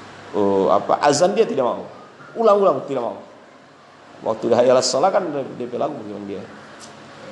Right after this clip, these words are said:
Al-muhim. Bisa dipahami, ikhwan? Jadi itu bukan persoalan lagunya, persoalan tartilnya. Dan tartil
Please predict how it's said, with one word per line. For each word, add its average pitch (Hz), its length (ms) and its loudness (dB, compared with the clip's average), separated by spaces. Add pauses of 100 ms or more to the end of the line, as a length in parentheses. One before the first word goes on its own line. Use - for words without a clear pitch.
(1300)
Al-muhim. 120 480 2 (1400)
Bisa 151 160 6
dipahami, 156 240 6
ikhwan? 156 240 2 (480)
Jadi 143 180 -4
itu 190 60 -12
bukan 147 240 -2
persoalan 120 480 -2
lagunya, 113 320 -4
persoalan 120 1040 0
tartilnya. 101 720 -4 (1900)
Dan 131 560 4
tartil 135 480 0